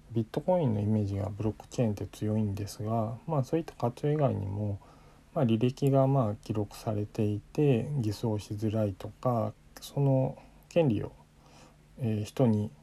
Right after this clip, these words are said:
譲渡できるっていうことが、まあ、特徴的で、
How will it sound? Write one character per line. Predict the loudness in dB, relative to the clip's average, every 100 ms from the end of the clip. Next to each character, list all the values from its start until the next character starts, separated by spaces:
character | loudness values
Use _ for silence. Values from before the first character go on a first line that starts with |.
| -10
譲 | -4 -4
渡 | -4
で | -4 -4
き | 0
る | 2
っ | 2
て | 0 -6
い | -4
う | -6 -8 -14 -18
こ | -10 -6
と | -4
が、 | -4
ま | -4 -6
あ、 | -8 -20 -20 -20 -8
特 | -8 -8
徴 | -4 -4
的 | -4 -8 -8
で、 | -4 0 0